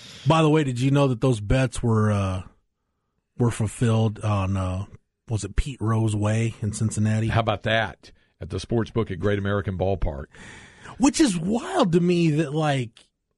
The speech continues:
Speaker 1: you can't bet outside of the, the ballpark, but you go into the ballpark and just
Speaker 2: Mm-hmm.
Speaker 1: bet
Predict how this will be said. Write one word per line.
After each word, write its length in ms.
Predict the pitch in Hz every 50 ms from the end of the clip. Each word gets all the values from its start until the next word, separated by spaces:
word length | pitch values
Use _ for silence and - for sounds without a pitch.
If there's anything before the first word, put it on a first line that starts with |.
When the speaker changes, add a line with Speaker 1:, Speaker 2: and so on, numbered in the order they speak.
| _ _ _ _ -
Speaker 1:
you 520 | 135 147 147 156 170 190 196 196 196 180 143 -
can't 540 | - - - 180 196 208 190 - 139 139 127
bet 260 | 117 160 180 190 170 -
outside 480 | 143 160 196 165 - - - 180 175 180 165
of 40 | 151
the, 320 | 143 127 127 127 131 139
the 20 |
ballpark, 540 | 120 113 147 156 190 214 - - 151 139 139
but 160 | - 143 127
you 80 | 160 214
go 220 | 180 208 190 170
into 160 | 185 208 208 180
the 100 | 156 139
ballpark 800 | 117 139 151 185 233 262 - - 143 131 127 123 117 - -
and 260 | 113 104 101 101 101 - _ _ _ _ _ _ _ _ _ _ _ _ - 90
just 200 | 165 180 135 107
Speaker 2:
Mm-hmm. 80 | 98 95 -
Speaker 1:
bet 240 | - 131 151 165 -